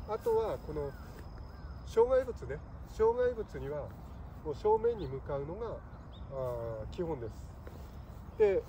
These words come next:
実際ここに草を生えてれば、だんだんだんだん近づいていくと。これは、プロでも誰でも同じ。だけど、初心者に限って、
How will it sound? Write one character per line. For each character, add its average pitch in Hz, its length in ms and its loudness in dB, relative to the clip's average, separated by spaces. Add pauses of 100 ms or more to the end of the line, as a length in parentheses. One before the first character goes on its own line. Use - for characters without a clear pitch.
(240)
実 - 80 -2
際 190 200 2
こ 185 140 -2
こ 190 100 0
に 170 120 0
草 180 260 2
を 151 80 4
生 143 160 0
え 135 40 0
て 135 120 -2
れ 131 100 0
ば、 208 200 -2 (460)
だ 156 120 2
ん 151 60 2
だ 147 120 2
ん 135 40 -4
だ 139 120 2
ん 143 60 -4
だ 175 100 2
ん 175 60 0
近 - 200 -6 (380)
づ 147 100 0
い 135 40 -2
て - 120 -6
い 110 40 -4
く - 140 -8
と。 - 80 -6 (800)
こ 190 120 4
れ 180 280 6
は、 180 360 2 (680)
プ 202 80 6
ロ 180 120 10
で 143 80 4
も 120 260 2
誰 143 180 6
で 135 100 4
も 127 140 2
同 117 140 -2
じ。 104 140 -10
だ 175 140 6
け 175 100 2
ど、 156 100 4
初 208 160 4
心 240 180 0
者 427 140 6
に 165 100 4
限 151 220 2
っ - 20 -2
て、 - 280 -2